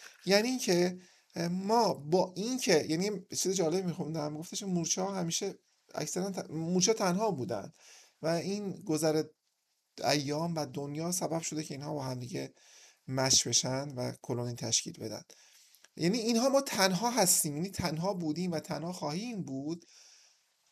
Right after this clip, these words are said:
و تمام اتفاقاتی که میفته و این دورمون، مثلاً گاهی می‌بینیم شلوغ، دوستان میان حرف می‌زنیم،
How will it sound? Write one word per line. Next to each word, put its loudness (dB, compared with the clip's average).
و -4
تمام -4
اتفاقاتی -4
که -6
میفته -6
و -4
این -6
دورمون، 0
مثلاً -6
گاهی -6
می‌بینیم -10
شلوغ، -4
دوستان -4
میان -10
حرف -14
می‌زنیم، -10